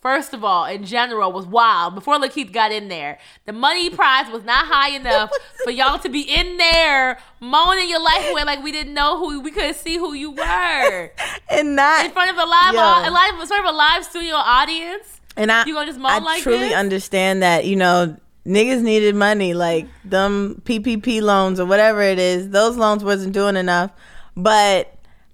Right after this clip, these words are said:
Speaker 2: I needed
Speaker 1: P P P loans.
Speaker 2: y'all to really get better moans. Like, I was very upset at the type of moans that y'all were doing, that y'all thought that people would like,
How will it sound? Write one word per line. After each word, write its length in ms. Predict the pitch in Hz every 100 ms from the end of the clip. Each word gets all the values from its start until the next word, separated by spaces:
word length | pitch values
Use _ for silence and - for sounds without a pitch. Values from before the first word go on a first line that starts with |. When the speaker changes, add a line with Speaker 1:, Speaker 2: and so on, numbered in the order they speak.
| _
Speaker 2:
I 200 | 185 226
needed 640 | 226 202 208 214 196 185 175
Speaker 1:
P 60 | 180
P 80 |
P 260 | 175 180 151
loans. 540 | 151 147 147 151 180 175
Speaker 2:
y'all 720 | 175 175 180 156 147 156 196 214 - - _
to 220 | - 208
really 400 | 170 170 180 180 180
get 200 | 165 170
better 280 | 175 233
moans. 540 | 165 160 95 90 175 180
Like, 140 | 175
I 160 | 180 226
was 180 | 185 170
very 400 | 180 180 170 170
upset 380 | 170 196 170 -
at 200 | 170 175
the 80 |
type 340 | 170 175 175 202
of 80 | 185
moans 420 | 180 180 180 185
that 120 | 170
y'all 140 | 175 175
were 100 | 170
doing, 540 | 180 180 175 170 175 175 _ - -
that 160 | 170
y'all 120 | 175
thought 260 | 160 196 208
that 140 | 202
people 200 | 233 208 208
would 180 | 202
like, 340 | 202 208 208